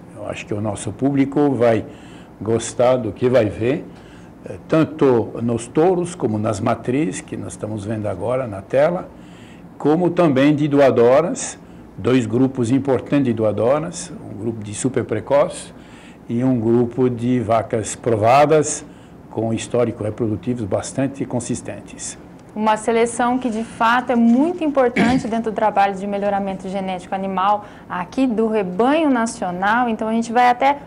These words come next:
Speaker 2: mostrar e ilustrar um pouco dessa oferta, não é, Michel? Trazendo algumas das alternativas que estarão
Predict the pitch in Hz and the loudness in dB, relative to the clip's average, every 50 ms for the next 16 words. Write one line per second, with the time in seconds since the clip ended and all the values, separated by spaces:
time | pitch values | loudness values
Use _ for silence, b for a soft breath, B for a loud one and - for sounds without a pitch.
0 | B - 240 262 277 285 285 - - 302 294 294 294 302 302 320 311 - - - | B 0 2 4 4 4 4 2 2 2 4 4 4 2 0 -2 -2 -4 -2 0
1 | 311 302 330 359 381 370 - 311 302 302 302 277 240 247 247 247 - 220 214 - | 0 0 0 0 -2 0 2 2 2 2 2 2 0 0 0 0 -2 -4 -4 -2
2 | - 269 269 285 285 285 285 247 233 247 254 247 247 247 - - 214 196 190 190 | 0 2 4 4 4 2 2 0 2 2 2 0 0 -2 0 0 0 0 0 0
3 | - 277 294 294 294 262 262 269 277 285 277 311 302 B B B B 247 240 254 | 0 2 4 4 4 2 2 2 2 2 2 0 -2 B B B B 2 4 4
4 | 311 359 392 370 359 339 339 339 330 311 320 311 269 269 262 262 - 277 254 277 | 4 4 2 4 4 4 4 4 4 4 4 2 2 2 0 -2 -4 -4 -4 -4
5 | 277 - - 262 - - 254 254 240 233 233 240 | -6 -6 -8 -6 -2 0 2 2 2 2 0 -2